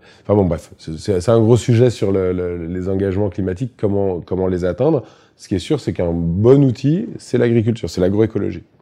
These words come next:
Et c'est sûr que l'agroécologie capte du carbone et les arbres, euh,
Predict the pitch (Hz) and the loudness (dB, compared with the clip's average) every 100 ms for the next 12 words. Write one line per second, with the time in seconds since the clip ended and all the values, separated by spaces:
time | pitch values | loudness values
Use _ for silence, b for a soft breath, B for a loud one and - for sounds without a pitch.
0 | _ _ _ - - 73 80 - 113 120 | _ _ _ -18 -14 -10 -10 -8 -6 -6
1 | - 101 98 82 82 73 76 113 - 113 | -4 -4 -4 -6 -6 -8 -8 -8 -6 -6
2 | - 95 82 82 73 95 120 80 76 90 | -4 -6 -6 -8 -4 -4 -2 -4 -6 -6
3 | 101 95 82 - - - - | -6 -6 -10 -16 -20 -20 -20